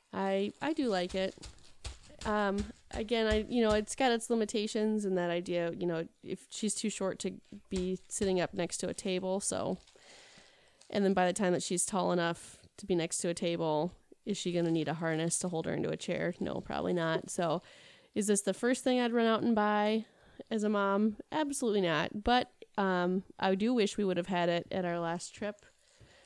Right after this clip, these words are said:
down to Iowa, and I do intend to just take it along anytime we go to a restaurant, just in case. So, it's the Cozy Com-,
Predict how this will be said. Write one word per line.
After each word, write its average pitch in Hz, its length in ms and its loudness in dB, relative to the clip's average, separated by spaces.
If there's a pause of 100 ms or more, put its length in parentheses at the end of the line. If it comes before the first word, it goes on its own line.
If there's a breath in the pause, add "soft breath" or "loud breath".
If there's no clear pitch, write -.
(160 soft breath)
down 190 160 -2
to - 80 -2
Iowa, 175 500 2 (180)
and 202 100 0
I 180 100 2
do 185 200 2
intend 170 300 0
to 175 60 -2
just 170 360 -2
take 185 160 0
it 190 40 -2
along 170 240 2
anytime 175 300 0
we 175 60 2
go 170 100 0
to 175 100 4
a 170 80 2
restaurant, - 460 -2
just - 240 -4
in - 80 -4
case. 269 400 -4 (280)
So, - 280 -12 (540 loud breath)
it's - 140 -18
the 214 100 -2
Cozy 277 400 4
Com-, 240 260 2